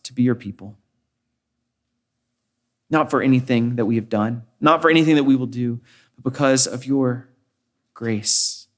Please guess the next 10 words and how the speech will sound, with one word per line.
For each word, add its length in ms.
It 60
is 140
astounding. 720
You 100
have 100
promised 460
eternal 300
life 180
for 240
us, 380